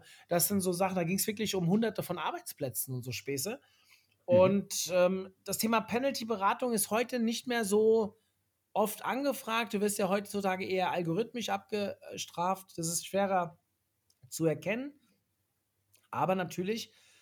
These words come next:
Speaker 1: gucken wir uns bei jedem Neukunden auch die potenziellen Signale an und manchmal deutet etwas schon auf eine zumindest algorithmische, ähm, Abstrafung hin und dann kann man natürlich auch Gegenmaßnahmen einläuten.
Speaker 2: Das hat, das hat schon was Perverses. Du redest wirklich über,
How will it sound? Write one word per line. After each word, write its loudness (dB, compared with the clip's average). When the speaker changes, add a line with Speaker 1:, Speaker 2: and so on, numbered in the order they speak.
Speaker 1:
gucken -4
wir 2
uns -2
bei 0
jedem 2
Neukunden -2
auch -4
die -8
potenziellen -2
Signale -2
an -6
und -6
manchmal -4
deutet -2
etwas -6
schon -6
auf -6
eine -2
zumindest -6
algorithmische, -4
ähm, -6
Abstrafung -4
hin 0
und -6
dann -4
kann -4
man -2
natürlich -4
auch -6
Gegenmaßnahmen -4
einläuten. -10
Speaker 2:
Das -18
hat, -12
das -16
hat -2
schon 0
was -2
Perverses. -2
Du -8
redest 0
wirklich 0
über, -2